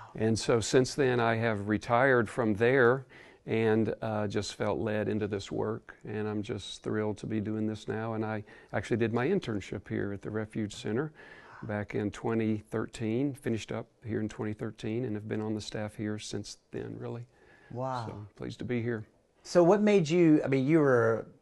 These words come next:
Speaker 2: successful in the corporate
Speaker 1: Mm.
Speaker 2: America
Speaker 1: Mm.
Speaker 2: and P and G, obviously a really well-known company. And,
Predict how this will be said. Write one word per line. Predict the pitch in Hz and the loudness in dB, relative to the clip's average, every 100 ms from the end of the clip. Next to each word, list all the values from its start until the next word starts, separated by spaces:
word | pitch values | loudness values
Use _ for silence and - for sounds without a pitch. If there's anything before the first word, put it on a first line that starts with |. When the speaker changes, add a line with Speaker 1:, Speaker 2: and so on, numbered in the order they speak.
| - | -8
Speaker 2:
successful | - 123 160 151 - 147 | -6 2 2 2 4 6
in | 139 | 6
the | 110 | 2
corporate | - 151 131 131 | 4 6 6 2
Speaker 1:
Mm. | |
Speaker 2:
America | 120 170 175 175 160 156 151 143 | 4 6 4 4 6 8 6 4
Speaker 1:
Mm. | - | 0
Speaker 2:
and | 113 110 113 | -4 -4 -8
P | - 143 | -2 -2
and | 117 | 0
G, | 113 123 | 0 2
obviously | 120 127 120 123 | 2 0 -2 -2
a | 110 | -2
really | 113 131 120 | 0 0 2
well-known | 117 120 120 117 | 2 0 -2 -4
company. | - 120 117 113 113 | -4 -4 -2 -4 -4
And, | 113 104 | -4 -6